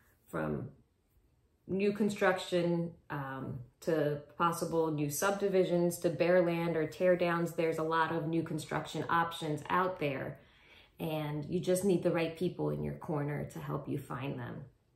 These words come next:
Uh, lastly, if you are one of those homeowners who would like to move from where you are, but you are so happy with your mortgage rate and don't want to move from it,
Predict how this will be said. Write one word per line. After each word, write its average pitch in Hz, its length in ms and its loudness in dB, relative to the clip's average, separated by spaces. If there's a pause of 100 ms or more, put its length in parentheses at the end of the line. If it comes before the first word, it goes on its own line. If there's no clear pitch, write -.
(1800)
Uh, 170 340 -2
lastly, 190 800 4
if 180 180 4
you 220 260 4
are 202 680 6 (100)
one 208 220 6
of 208 80 6
those 196 220 4
homeowners 170 680 4
who 170 520 6 (320)
would 180 300 6
like 175 520 2
to 262 120 2
move 202 260 8
from 190 200 0
where 175 140 6
you 170 260 6
are, 151 320 0
but - 140 -2
you 151 180 -2
are 143 120 0
so 190 300 2
happy 165 420 -2
with 147 260 -2
your 139 380 -2 (160)
mortgage 156 480 -2
rate 151 240 0
and 151 200 -2
don't 147 320 -4
want 147 280 -4
to 156 120 -4
move 160 280 2
from 151 200 -2
it, 151 220 -2